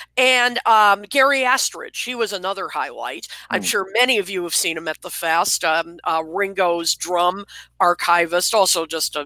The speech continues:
Speaker 1: just a sweet guy. And he demonstrated some of Ringo's drumming techniques, talked about how he first got, you know, hooked up with Ringo. And it was incredible. He talked about the first time he worked on one of Ringo's drums,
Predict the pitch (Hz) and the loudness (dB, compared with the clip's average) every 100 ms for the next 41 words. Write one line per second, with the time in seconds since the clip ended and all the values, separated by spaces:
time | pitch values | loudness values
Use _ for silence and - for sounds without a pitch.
0 | - 170 - 147 - - 226 185 - 170 | -4 -4 -4 -6 0 2 2 0 2 4
1 | 165 156 - 175 180 208 196 175 - - | 4 2 0 -4 -2 -4 -2 -4 -8 -18
2 | _ - 247 247 233 - 214 190 185 185 | _ 0 2 2 0 -2 0 0 0 -2
3 | 175 _ - 208 170 170 165 165 165 - | -6 _ -6 -4 -6 -4 -4 -4 -6 -4
4 | 165 175 185 170 175 - 170 175 - - | -4 -4 -4 -2 -4 -4 -6 -4 -2 0
5 | 165 170 180 165 160 151 156 170 170 - | 0 0 -2 0 0 2 0 -2 -6 -8
6 | 165 170 - 170 165 165 - - - _ | -6 -4 -4 0 2 0 -6 -20 -20 _
7 | _ 180 175 151 160 - 202 - 196 - | _ 0 0 0 -4 0 0 0 -6 -4
8 | 180 180 175 170 165 160 - 165 170 160 | -2 -2 2 4 4 2 0 0 2 -2
9 | - - - - 190 196 175 - 190 190 | -6 -20 -14 0 4 4 2 0 2 2
10 | 180 156 190 180 - 196 - 196 170 - | 2 0 -2 -4 2 2 2 0 0 0
11 | 165 208 196 - 185 175 160 170 170 160 | -6 -2 0 0 0 -2 -4 -4 -2 -2
12 | 151 160 160 156 165 160 151 139 - 156 | -2 -4 -6 -2 -4 0 -2 -2 -6 0
13 | 160 165 135 120 - | 4 4 4 0 -2